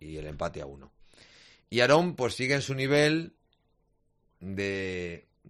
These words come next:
de cinco o seis. No, no, no veo a, a un Aarón de ocho o nueve en estos momentos, sinceramente. Sí que es un jugador, porque ayer comentábamos, ¿no? Y decíamos,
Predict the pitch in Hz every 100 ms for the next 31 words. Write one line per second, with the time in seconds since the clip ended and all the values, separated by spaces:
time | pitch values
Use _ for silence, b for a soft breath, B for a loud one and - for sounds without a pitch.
0 | _ _ _ - 98 110 107 - 160 151
1 | 143 160 151 113 135 139 143 151 147 160
2 | 147 135 127 113 107 - 123 127 127 131
3 | 127 120 120 123 104 101 85 71 - _
4 | - _ _ _ _ _ _ 90 113 135
5 | 113 90 76 69 - - _ _ _ _
6 | _ _ _ - 90 98 95 80 73 71
7 | 78 _ _ _ _ _ _ _ _ _
8 | _ _ _ - 110 107 110 101 104 107
9 | 127 151 - - _ _ _ _ - 90
10 | 90 98 117 - 98 87 117 117 92 80
11 | 82 107 127 92 82 80 85 82